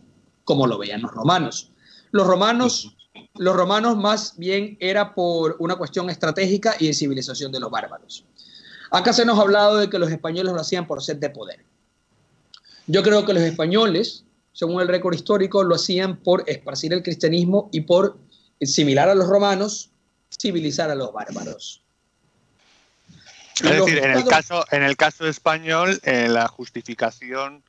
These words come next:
Speaker 2: es decir, eh, sería, mm, el, el, el estar llamados, ¿no?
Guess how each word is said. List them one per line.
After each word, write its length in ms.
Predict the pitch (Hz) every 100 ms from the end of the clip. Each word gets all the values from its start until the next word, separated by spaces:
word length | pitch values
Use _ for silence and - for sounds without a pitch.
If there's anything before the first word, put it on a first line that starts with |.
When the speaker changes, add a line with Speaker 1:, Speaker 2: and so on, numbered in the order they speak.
| _ _ _
Speaker 2:
es 140 | - 139
decir, 180 | 135 - _ _ _ _ _
eh, 240 | - 120 123
sería, 600 | 139 127 135 143 151 156 -
mm, 460 | 127 123 117 117 113 _ _ _ _ -
el, 300 | 135 127 123
el, 280 | 135 131 127
el 120 | 135
estar 320 | 131 - 185 185
llamados, 720 | 165 151 175 143 110 - -
¿no? 220 | 113 139